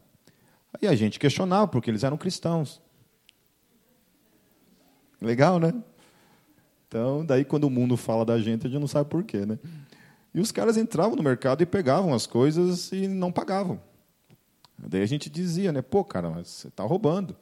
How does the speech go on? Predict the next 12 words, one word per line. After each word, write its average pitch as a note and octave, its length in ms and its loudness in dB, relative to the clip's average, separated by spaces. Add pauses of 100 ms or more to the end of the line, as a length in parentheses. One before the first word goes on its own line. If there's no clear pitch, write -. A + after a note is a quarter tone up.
(460)
Ele G2+ 80 -14
falou, - 200 -10
"Não, D3+ 320 0
isso - 180 -8
não D3+ 100 -4
é F3+ 60 -2
roubo. A2 400 -2 (720)
Isso - 240 -6
é - 20 0
ch-, - 300 -6
saque - 540 -6
cultural." - 600 -6